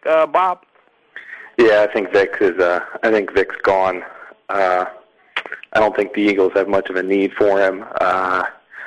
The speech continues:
Speaker 2: I think there's a team out there who will give them a mid-round pick, uh, to see Vick. Now, everyone was talking about the Rams, but, uh, now it's coming out. Schefter,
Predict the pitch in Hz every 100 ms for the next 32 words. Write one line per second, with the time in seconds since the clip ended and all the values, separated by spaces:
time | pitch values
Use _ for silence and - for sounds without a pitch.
0 | - - 95 98 92 101 95 - 107 98
1 | 95 95 98 95 90 110 98 95 113 98
2 | 104 98 95 95 - _ _ _ _ _
3 | 92 98 104 98 101 95 90 - 101 95
4 | - - _ _ _ 92 90 - 101 -
5 | 117 101 95 98 92 - - - - 107
6 | 98 107 113 104 98 - 113 110 107 95
7 | 95 92 90 120 113 92 - 90 85 85
8 | 87 95 101 98 - 110 95 95 95 92
9 | - 110 - 110 104